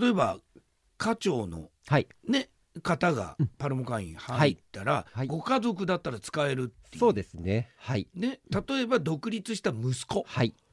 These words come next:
Speaker 1: 息子が近くに住んでる。
Speaker 2: はい。
Speaker 1: で、息子の、
Speaker 2: はい。
Speaker 1: あの、例えば、
Speaker 2: うん。
Speaker 1: まあ、わ-、わかんないですけど、奥さんが亡くなっ-、
Speaker 2: うんうん。
Speaker 1: 急に亡くなってしまったとか、
Speaker 2: うんうん。はい。
Speaker 1: そういう場合は、こう、
Speaker 2: その場合はですね、
Speaker 1: 使えるんですか、もう一回。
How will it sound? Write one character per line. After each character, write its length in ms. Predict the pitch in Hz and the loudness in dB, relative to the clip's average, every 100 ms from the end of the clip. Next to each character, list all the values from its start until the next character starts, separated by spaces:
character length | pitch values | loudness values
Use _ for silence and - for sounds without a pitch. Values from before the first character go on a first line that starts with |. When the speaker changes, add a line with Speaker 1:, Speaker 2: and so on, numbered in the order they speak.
| _ _ | _ _
Speaker 1:
息 220 | 120 143 - | -6 -4 -2
子 100 | 175 | -4
が 80 | |
近 280 | - - 277 | -2 0 0
く 100 | 208 | 0
に 60 | 139 | -2
住 180 | - 165 | -2 -2
ん 40 | |
で 100 | 104 | -2
る。 60 | - | 2
Speaker 2:
は 180 | 127 | 6
い。 100 | 127 - _ - | 6 4 _ -6
Speaker 1:
で、 80 | 233 | -2
息 340 | 196 175 - | 0 -2 -4
子 160 | - 220 | -2 0
の、 260 | 240 240 | 2 0
Speaker 2:
は 140 | - 143 | -2 -4
い。 100 | 135 _ - | -4 _ -6
Speaker 1:
あ 120 | 165 | -2
の、 260 | 175 165 147 - 214 | -2 -2 -4 -2 4
例 100 | 247 | 4
え 40 | |
ば、 200 | 190 170 - | 4 0 -2
Speaker 2:
う 40 | 110 | -4
ん。 40 | |
Speaker 1:
ま 120 | 131 | -2
あ、 40 | 104 | -2
わ-、 180 | - - | -4 -6
わ 160 | 120 104 | -6 -4
か 100 | 110 | -2
ん 60 | |
な 60 | 160 | -2
い 40 | |
で 40 | 160 | -2
す 60 | |
け 60 | 151 | -4
ど、 100 | 101 - | -6 -2
奥 200 | 127 - | -2 -2
さ 160 | - | -6
ん 120 | 107 101 | -6 -8
が 180 | 95 156 | -2 2
亡 200 | 135 107 | 2 2
く 80 | |
な 100 | 143 | 0
っ-、 20 | 123 | 0
Speaker 2:
う 20 | |
ん 40 | |
う 0 | |
ん。 0 | - | -2
Speaker 1:
急 180 | 151 160 | -4 0
に 140 | 190 | 0
亡 120 | 180 | -2
く 80 | 165 | -2
な 120 | 160 | 0
っ 40 | 156 | 6
て 100 | 180 | 6
し 100 | 151 | 6
ま 100 | 147 | -8
っ 60 | - | 2
た 140 | 160 | 2
と 100 | - | 2
か、 140 | - | -6
Speaker 2:
う 40 | 85 | -14
ん 20 | |
う 20 | |
ん。 40 | 82 | -10
は 180 | - 139 | 0 0
い。 100 | 104 | 0
Speaker 1:
そ 260 | - 190 202 | -4 0 0
う 60 | 190 | 0
い 80 | |
う 60 | 190 | 0
場 160 | 185 180 | 2 2
合 100 | 175 | 2
は、 80 | - _ _ _ _ _ - | -2 _ _ _ _ _ -18
こ 120 | - 190 | -6 -2
う、 40 | |
Speaker 2:
そ 60 | 202 | -2
の 100 | 240 | -2
場 200 | 208 220 | 2 4
合 20 | |
は 60 | |
で 60 | 226 | 4
す 40 | |
ね、 0 | |
Speaker 1:
使 40 | 220 | 4
え 20 | |
る 0 | |
ん 20 | |
で 80 | 131 | 2
す 20 | |
か、 60 | 104 | 2
も 40 | |
う 40 | 104 | 0
一 160 | 85 - | 0 -2
回。 280 | 101 92 | -8 -8